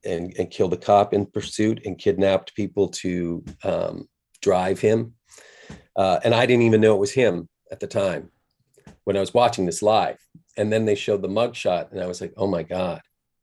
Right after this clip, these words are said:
that, that's my childhood friend. I, you know, I just saw this past summer when he was visiting." Um, so there was that, this, this thing. And then I learned subsequently what had happened,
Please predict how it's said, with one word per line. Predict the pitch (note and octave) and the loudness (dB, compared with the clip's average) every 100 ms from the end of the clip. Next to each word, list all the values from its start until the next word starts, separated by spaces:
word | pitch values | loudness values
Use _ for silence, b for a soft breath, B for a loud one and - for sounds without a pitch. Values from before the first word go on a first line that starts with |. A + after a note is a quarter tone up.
| _ _ _ _ _ _ _ - | _ _ _ _ _ _ _ -4
that, | E2+ - _ _ - | -4 -4 _ _ -6
that's | - - D#2+ | -6 -4 -8
my | E2 | -8
childhood | - F2 E2 D#2+ - | -6 -4 -4 -6 -10
friend. | - F#2 E2+ | -4 -2 -2
I, | C#2+ - _ | -4 -10 _
you | - - - - | -20 -20 -10 -10
know, | C#2 - | -8 -12
I | F2+ | -12
just | D#2+ - | -10 -6
saw | F2+ E2+ | -4 -4
this | - - | -4 -6
past | F2 E2 - | -6 -6 -6
summer | F2+ F2+ E2 | -4 -2 -2
when | E2 E2 | -4 -4
he | E2 | -8
was | D#2+ | -8
visiting." | - G2+ F2 E2 D#2+ _ b b b b b b b _ | -4 -4 -4 -10 -12 _ b b b b b b b _
Um, | F#2 F2+ E2+ E2 - _ | -4 -2 -2 -4 -10 _
so | - - A2+ G#2 G2 - _ _ _ _ _ - - | -2 4 6 8 4 0 _ _ _ _ _ -16 -2
there | A2+ G#2+ | 4 4
was | G#2 E2+ | 4 4
that, | A#2+ G2 E2+ - _ _ _ _ _ _ _ | 4 4 0 -8 _ _ _ _ _ _ _
this, | A2 G#2+ | -4 -4
this | - A2 - | -6 -6 0
thing. | C3 A#2 | 4 6
And | A2 A#2 | 6 6
then | A#2 | 6
I | |
learned | G#2 A#2+ A#2 | 4 4 4
subsequently | - - D3 B2+ G#2+ G2 G2+ | 4 2 2 -2 -2 0 2
what | G2+ | 2
had | F#2 | 0
happened, | G2+ A#2 A#2 - | 0 -2 -2 -8